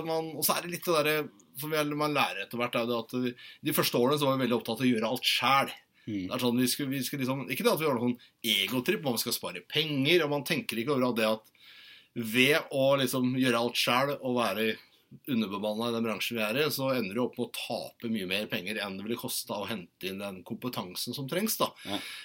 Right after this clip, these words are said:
Speaker 1: Eh, så det er vel kanskje der vi har, eh, skal vi sikkert sagt litt om det å utvikle seg etter hvert, men det er noe av det første man bør se på når man skal, på en måte, i hvert fall starte i vår bransje, er at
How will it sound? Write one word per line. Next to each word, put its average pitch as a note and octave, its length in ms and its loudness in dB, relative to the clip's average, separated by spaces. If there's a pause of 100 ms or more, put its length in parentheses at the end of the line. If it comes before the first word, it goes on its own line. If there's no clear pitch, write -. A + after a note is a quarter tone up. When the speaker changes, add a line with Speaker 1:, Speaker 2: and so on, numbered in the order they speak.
Speaker 1:
Eh, C#3+ 260 2
så C3+ 140 0
det F#3+ 100 10
er C3 140 6
vel C#3 100 0
kanskje B2 240 0
der G#2+ 260 6
vi G#2+ 140 2
har, A2 320 0
eh, G#2+ 640 -4
skal - 180 -10
vi A#2 60 -6
sikkert B2 180 -2
sagt - 180 -4
litt G#2+ 200 -6
om A2 240 -4
det G#2+ 100 0
å G#2+ 80 -4
utvikle A#2 340 -6
seg C3+ 120 0
etter C#3 120 0
hvert, F3 240 2
men C#3 140 0
det C3+ 80 6
er C3 140 2
noe A#2 180 2
av A2+ 60 0
det A2 100 -4
første - 320 -6
man G2 160 -8
bør G#2+ 160 -6 (300)
se - 340 0 (220)
på C3+ 120 0 (120)
når A2+ 260 -4
man A2 220 -2
skal, A2+ 260 -6
på A2 100 -10
en A2 140 -10
måte, A2 180 -6
i G#2 80 -6
hvert G2 140 -12
fall A2 140 -4
starte A#2+ 200 -2
i A2 60 -4
vår G2+ 160 -6
bransje, A2 320 0
er G#2+ 260 4
at - 220 -6